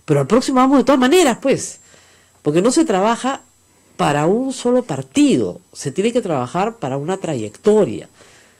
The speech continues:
Entonces, de verdad puede sonar dese-, des-, des-, desilusionante, pero este es un mucho mejor equipo del que había hace un año. Y la otra cosa que pasó, y hay que decirlo,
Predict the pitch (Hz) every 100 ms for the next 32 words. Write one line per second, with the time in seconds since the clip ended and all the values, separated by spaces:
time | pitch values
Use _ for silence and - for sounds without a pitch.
0 | _ _ _ _ _ _ 135 185 196 269
1 | - - _ _ _ _ 151 156 160 240
2 | 240 247 233 185 214 233 226 180 156 156
3 | 151 151 151 156 - 156 160 185 170 156
4 | 156 196 190 160 277 370 - - - _
5 | _ 156 170 196 247 - 254 240 240 208
6 | 220 285 - 294 175 - 208 240 - _
7 | _ _ - 170 156 - 277 302 - 254
8 | - _ _ 139 139 131 135 180 170 165
9 | 135 113 95 82 - 151 233 349 320 302
10 | 311 185 104 - 139 - - 113 113 135
11 | - 110 110 -